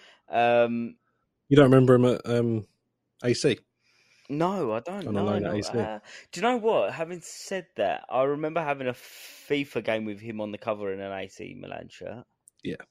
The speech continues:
Speaker 2: Yeah, yeah.
Speaker 1: Um, but I think the thing is, when I was growing up, it was hard enough for me to watch the Premier League games because nobody was really into football that much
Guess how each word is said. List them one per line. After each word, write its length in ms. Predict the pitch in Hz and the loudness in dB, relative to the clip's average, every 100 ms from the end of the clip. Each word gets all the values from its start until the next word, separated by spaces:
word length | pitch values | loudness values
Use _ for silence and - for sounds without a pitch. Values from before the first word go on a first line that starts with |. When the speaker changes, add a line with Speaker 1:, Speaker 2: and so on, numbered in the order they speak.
| _ _ _ | _ _ _
Speaker 2:
Yeah, 360 | 101 - - 98 - | -12 -12 -12 -12 -4
yeah. 380 | 107 107 107 107 | 0 2 2 2
Speaker 1:
Um, 260 | 107 107 110 - _ _ _ _ _ _ _ _ _ _ 117 | -2 -8 -14 -20 _ _ _ _ _ _ _ _ _ _ -4
but 160 | - 131 | 2 2
I 100 | 139 | 2
think 340 | - 170 170 - - - _ | -2 -6 -6 -14 -20 -20 _
the 80 | 139 | -6
thing 200 | - 185 | -4 -2
is, 200 | 151 127 | -2 0
when 160 | 156 | 0
I 60 | 165 | 0
was 220 | 160 151 | -2 -6
growing 320 | - 143 127 | -4 -4 -2
up, 360 | 123 107 - - | -2 -4 -6 -10
it 80 | - | -10
was 160 | 123 120 | -10 -2
hard 260 | 135 143 | 4 4
enough 260 | 123 123 120 | 2 -4 -4
for 220 | - - | -10 -12
me 160 | 110 104 | -8 -8
to 120 | - | -8
watch 180 | 110 - | -10 -10
the 80 | 107 | -8
Premier 300 | 113 110 104 | -6 -6 -6
League 260 | 95 92 | -6 -6
games 480 | 98 95 90 85 - _ _ | -6 -6 -8 -16 -20 _ _
because 800 | 104 - 110 101 101 95 - - - _ _ | -20 -14 -8 -6 -6 -10 -16 -20 -20 _ _
nobody 360 | 113 120 117 107 | 0 0 0 -8
was 180 | 104 | -8
really 240 | 110 104 107 | -10 -6 -4
into 320 | 110 - 101 | -4 -6 -10
football 560 | - 90 - 92 87 - _ _ _ _ _ _ _ _ | -8 -8 -8 -10 -10 -14 _ _ _ _ _ _ _ _
that 200 | 107 95 | -10 -10
much 540 | 76 95 - - - | -10 -14 -14 -20 -20